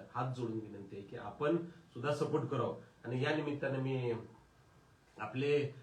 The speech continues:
लोकप्रतिनिधी माननीय आमदार गोपीचंदजी पडळकर साहेब आणि माननीय आमदार सुहास भैया बाबर यांना सुद्धा मी अतिशय नम्रपूर्वक दोघांना विनंती करतो की आपण सुद्धा या गोष्टीमध्ये लक्ष घालावं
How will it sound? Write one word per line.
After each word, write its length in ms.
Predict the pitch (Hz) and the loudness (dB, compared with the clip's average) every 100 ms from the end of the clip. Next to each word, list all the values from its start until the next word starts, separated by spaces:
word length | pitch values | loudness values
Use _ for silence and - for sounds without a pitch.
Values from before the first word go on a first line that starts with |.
| - | -4
लोकप्रतिनिधी 640 | 139 190 202 180 165 139 123 | 6 6 6 4 2 2 2
माननीय 460 | 113 123 127 131 131 | 2 2 2 2 2
आमदार 420 | 123 120 117 113 | 2 2 2 0
गोपीचंदजी 440 | 113 120 120 123 | -4 -4 -4 -4
पडळकर 340 | 117 120 120 120 | -2 0 0 -2
साहेब 380 | - 123 123 123 - - - | -4 -2 -2 -4 -14 -20 -18
आणि 160 | - 110 | -6 -2
माननीय 560 | 113 120 120 123 123 120 113 113 | 2 2 0 -2 -2 0 -2 -4
आमदार 320 | 113 113 120 | -2 0 2
सुहास 380 | 113 113 117 110 | 0 0 0 0
भैया 280 | 113 110 127 | -2 -2 0
बाबर 340 | 123 120 147 113 - - - 107 | 2 2 2 0 -2 -16 -14 -4
यांना 320 | 113 117 131 | -2 0 0
सुद्धा 260 | 127 113 | -2 -2
मी 300 | 120 120 120 | -2 -2 -4
अतिशय 400 | 113 113 120 135 | -8 -6 -6 -4
नम्रपूर्वक 540 | 123 127 127 - 120 117 | -2 0 0 0 -2 -4
दोघांना 580 | 113 110 117 117 117 117 | -4 -2 -2 0 -2 -2
विनंती 320 | 117 131 131 | 0 0 0
करतो 280 | 117 120 - 110 | -2 -4 -4 -10
की 60 | |
आपण 340 | 123 - - 135 | -10 -8 -4 -4
सुद्धा 320 | 127 113 113 113 - - - | -2 -2 -2 -4 -12 -20 -12
या 260 | 95 120 123 | -2 2 2
गोष्टीमध्ये 760 | 113 113 113 113 117 113 107 - - - | 0 -4 -4 0 0 0 -2 -8 -16 -2
लक्ष 280 | - - 175 | 0 4 4
घालावं 440 | 139 131 110 107 | 4 2 0 -2